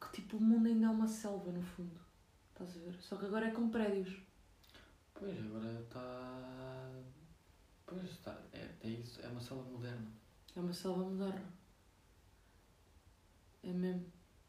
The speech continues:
Speaker 1: Já tens escadas rolantes para ir buscar bananas. <laughs> Tipo, e secções de supermercado.
Speaker 2: Tá tudo, é. Sim, sem dúvida. Sim, lá está.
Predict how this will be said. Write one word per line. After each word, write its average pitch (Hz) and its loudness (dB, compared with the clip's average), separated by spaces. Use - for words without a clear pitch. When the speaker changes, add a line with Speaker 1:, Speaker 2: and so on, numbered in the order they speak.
Speaker 1:
Já 190 0
tens 196 -2
escadas 196 0
rolantes 190 0
para 190 -2
ir 180 2
buscar 180 -2
bananas. 175 0
<laughs> 170 2
Tipo, 190 2
e 185 -2
secções 208 2
de - -12
supermercado. 180 2
Speaker 2:
Tá 190 6
tudo, 165 0
é. - -4
Sim, 196 -6
sem 131 -10
dúvida. 143 -6
Sim, 233 -2
lá 143 2
está. 170 2